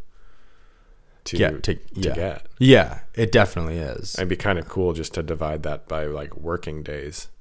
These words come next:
Speaker 1: and say, like, our
Speaker 2: Right.
Speaker 1: batch size for each part should be equivalent to how many of these we ship on average in a day.
Speaker 2: That would be cool.
Speaker 1: And we make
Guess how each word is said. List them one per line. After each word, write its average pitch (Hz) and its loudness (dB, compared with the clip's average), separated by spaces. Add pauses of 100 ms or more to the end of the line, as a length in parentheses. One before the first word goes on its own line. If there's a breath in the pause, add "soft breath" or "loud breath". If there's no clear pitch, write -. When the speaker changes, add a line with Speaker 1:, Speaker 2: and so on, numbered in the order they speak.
(300)
Speaker 1:
and 87 -4
say, 80 -2
like, 78 -6 (420 soft breath)
our 90 2
Speaker 2:
Right. 95 8
Speaker 1:
batch - 0
size 82 0
for 95 2
each 92 -6
part 85 -2 (420 soft breath)
should - -4
be 87 0
equivalent 82 -2
to 87 -4
how 87 -2
many 85 -4
of 80 -4
these 80 -6
we 85 -6
ship 82 -4
on 85 -6
average 82 -4
in 80 -8
a 76 -8
day. 82 0
Speaker 2:
That 98 -4
would 104 -2
be 92 -4
cool. 80 -6
Speaker 1:
And 90 -4
we 85 -2
make 80 -6